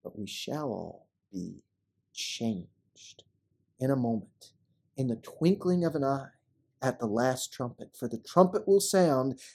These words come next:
and the dead will be raised imperishable,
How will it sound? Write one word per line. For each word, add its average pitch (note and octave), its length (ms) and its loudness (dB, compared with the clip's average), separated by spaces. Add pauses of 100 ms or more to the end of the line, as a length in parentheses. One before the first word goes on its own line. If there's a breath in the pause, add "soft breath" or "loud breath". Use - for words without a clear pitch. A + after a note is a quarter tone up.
(160)
and D3 180 6
the C#3+ 280 6
dead G#3 440 10
will A3 240 4
be A3+ 160 4
raised D3+ 760 6 (400)
imperishable, D#3+ 1300 2